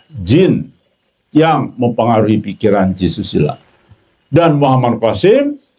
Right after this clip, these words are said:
alhamdulillah, murni seratus persen apa yang dia sampaikan. Seluruhnya hanya dalam bentuk, bentuk dari mimpi, ya.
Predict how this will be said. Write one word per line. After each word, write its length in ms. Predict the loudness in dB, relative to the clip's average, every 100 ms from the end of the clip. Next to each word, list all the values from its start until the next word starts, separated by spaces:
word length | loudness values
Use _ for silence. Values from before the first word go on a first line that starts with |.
| _ _ -4
alhamdulillah, 720 | 0 0 2 2 2 0 -4 _ _ _ _
murni 880 | 2 2 4 4 4 4 2 0 -2 _ _ _ _
seratus 640 | -6 -2 0 0 -4 -4
persen 800 | -2 0 2 2 4 4 2 -4 -10 _ _ _ _ -4
apa 320 | -2 0 2
yang 300 | 4 2 2
dia 240 | 2 0 0
sampaikan. 720 | -2 -2 0 0 -2 -4 -4
Seluruhnya 760 | 0 2 4 4 4 2 0 -2
hanya 240 | 0 2
dalam 300 | 2 2 0
bentuk, 420 | -2 -2 -2 -2 -6 _ _ _ _ _ _ -2
bentuk 420 | 0 0 -2 -2
dari 220 | 0 0
mimpi, 480 | 0 0 -2 -6 -2
ya. 240 | 0 0